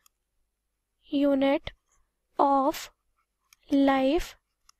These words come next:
and besides that, every pre-existing cell, pre-existing cell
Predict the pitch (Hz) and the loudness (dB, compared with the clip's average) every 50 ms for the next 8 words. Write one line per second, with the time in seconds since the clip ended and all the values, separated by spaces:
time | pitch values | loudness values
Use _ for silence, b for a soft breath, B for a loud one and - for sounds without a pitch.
0 | _ _ _ _ _ _ _ _ _ _ _ _ - 285 277 269 277 294 339 - | _ _ _ _ _ _ _ _ _ _ _ _ -6 -4 -2 0 0 0 -2 -4
1 | - _ - 262 240 - 302 - - - 320 302 311 370 381 - - - - 285 | -8 _ -14 -6 0 0 0 2 2 2 2 4 6 4 4 4 0 -2 0 0
2 | 269 262 254 285 370 - - - b b b b b b b b _ _ - - | 0 0 -2 -4 -4 -6 -8 -18 b b b b b b b b _ _ -14 -6
3 | - 285 269 277 254 254 262 294 311 320 302 311 370 - _ _ _ _ _ _ | 0 2 2 2 2 2 0 2 4 4 4 2 -2 -4 _ _ _ _ _ _
4 | _ _ _ _ _ _ _ _ _ _ b b b b b b b b b b | _ _ _ _ _ _ _ _ _ _ b b b b b b b b b b
5 | _ - - - 320 330 349 349 349 302 - - - 302 285 - - - 311 311 | _ -4 0 2 4 4 6 6 4 2 2 -2 -2 -2 -2 -2 -2 -2 -2 -2
6 | 311 - - - 294 269 262 262 277 330 - _ _ _ _ _ _ _ _ _ | -2 -2 0 2 2 2 2 2 0 -2 -4 _ _ _ _ _ _ _ _ _
7 | _ _ _ _ _ _ _ _ _ _ _ _ _ _ _ _ _ _ _ _ | _ _ _ _ _ _ _ _ _ _ _ _ _ _ _ _ _ _ _ _
8 | _ _ _ _ _ _ _ _ _ _ _ _ _ _ _ _ _ _ _ _ | _ _ _ _ _ _ _ _ _ _ _ _ _ _ _ _ _ _ _ _
9 | _ _ _ _ _ _ _ _ _ _ _ _ _ _ _ _ _ _ _ _ | _ _ _ _ _ _ _ _ _ _ _ _ _ _ _ _ _ _ _ _
10 | _ - 277 294 294 302 311 302 294 - - - 285 262 - - 311 294 302 - | _ -4 -2 0 0 2 2 0 0 0 -2 -2 -2 -2 -2 -2 -2 -2 -2 -4
11 | - - 294 285 285 277 277 | -4 -2 -2 0 0 2 0